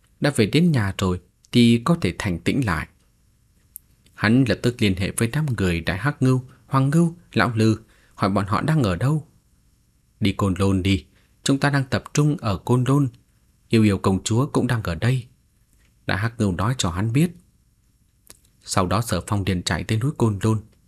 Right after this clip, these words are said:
Nhìn thấy đám đại yêu này, hắn liền có cảm giác thân thiết. Đương nhiên hắn cho rằng đám người này đều lãng quên chuyện ở dị vực. Nhưng trên thực tế, sau khi bọn họ chắp vá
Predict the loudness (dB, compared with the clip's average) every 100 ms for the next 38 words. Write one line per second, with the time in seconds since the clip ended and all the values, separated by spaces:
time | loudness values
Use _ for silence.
0 | _ _ _ _ _ 0 2 0 0 0
1 | -2 -2 0 0 -2 -6 -8 _ _ _
2 | _ 0 2 2 0 0 0 -2 -2 -4
3 | -4 -4 -2 -2 -4 -4 -8 _ _ _
4 | _ _ _ -2 0 0 0 -2 -2 -2
5 | -2 -2 -2 -4 -2 0 2 0 -2 -4
6 | -6 _ _ _ 0 0 -2 -4 -2 2
7 | 4 2 0 -2 -2 -4 -2 -2 -4 -6
8 | _ _ _ _ _ _ _ -2 2 2
9 | 0 -2 -2 -4 -2 -2 -2 -6 -16 _
10 | _ -2 2 2 2 -2 -2 -4 -4 _
11 | _ -2 0 -4